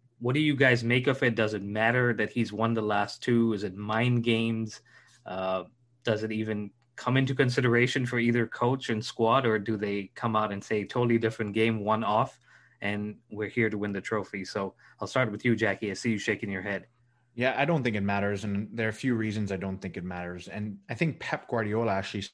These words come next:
Speaker 2: summarized this really well when a journalist asked him, you know, "Chelsea came off two losses recently.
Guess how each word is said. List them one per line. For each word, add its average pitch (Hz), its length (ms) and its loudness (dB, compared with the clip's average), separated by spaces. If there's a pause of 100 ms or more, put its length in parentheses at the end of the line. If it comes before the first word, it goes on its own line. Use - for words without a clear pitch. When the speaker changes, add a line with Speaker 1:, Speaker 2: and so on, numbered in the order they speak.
Speaker 2:
summarized 95 480 -2
this - 240 -12
really 98 200 -4
well 90 360 -4
when 98 240 -4
a 95 40 -4
journalist 101 400 -6
asked 98 320 -10
him, 90 300 -6 (600)
you 107 100 -10 (600)
know, 92 340 -6
"Chelsea 117 320 -2
came 110 260 -2
off 98 160 -6
two 113 140 -4
losses 101 400 -4
recently. 101 520 -6